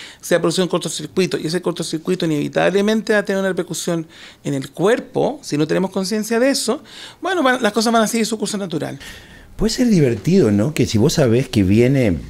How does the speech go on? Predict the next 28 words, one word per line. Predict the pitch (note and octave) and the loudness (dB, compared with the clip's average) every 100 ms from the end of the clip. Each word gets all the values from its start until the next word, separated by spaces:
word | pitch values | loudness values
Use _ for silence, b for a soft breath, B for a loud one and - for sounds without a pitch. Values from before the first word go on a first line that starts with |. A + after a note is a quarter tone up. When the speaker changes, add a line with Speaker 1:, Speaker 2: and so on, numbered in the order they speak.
| - | -4
Speaker 2:
Saturno | - D#2 A2+ A#2 A#2+ A#2+ B2 - - - - - | -2 2 4 4 4 2 0 -2 -12 -12 -6 0
con | F2 E2 - | 2 2 0
am-, | F#2+ G2+ - - - - G2+ | 2 2 0 -10 -20 -6 0
ánfulas, | A2+ G2+ - E2 D2+ - | 2 2 2 2 2 0
ínfulas | A#2+ C3+ - F#2+ E2+ D2 | 0 2 2 2 2 2
de | D2+ C#2 | 0 0
molestar | D2 D#2 D#2+ - F#2 F#2+ F2+ D#2 | 0 2 2 4 2 4 2 2
o | |
de | D#2 D2 | 0 0
Speaker 1:
Ya. | C#2 - - - | -4 -10 -18 -4
Speaker 2:
cagarse | D#2+ F2 F#2 - | 2 2 2 2
de | E2 | 2
risa | D#2+ F#2 F2 | 4 2 2
de | D#2 | 2
Acuario. | D2 - F#2+ F#2+ F2 D#2+ D2+ D2 C#2 | 2 4 6 6 4 2 2 2 0
Speaker 1:
Ahora | - A3+ | 2 2
está | A3+ | 2
en | C4 | 0
Acu-, | C4+ - | 0 -4
Saturno | G#3 A3+ A#3 B3+ | 0 2 2 2
en | C4 | 0
este | A#3 A#3+ | 0 0
momento | A#3 A#3+ | 0 -2
está | - A#3 A3+ G#3+ | 0 2 2 0
en, | G#3 G#3 G3+ | 2 0 0
en, | F#3+ F#3 | 0 0
eh, | F#3 F3 E3+ | 0 0 0
en, | E3+ | -2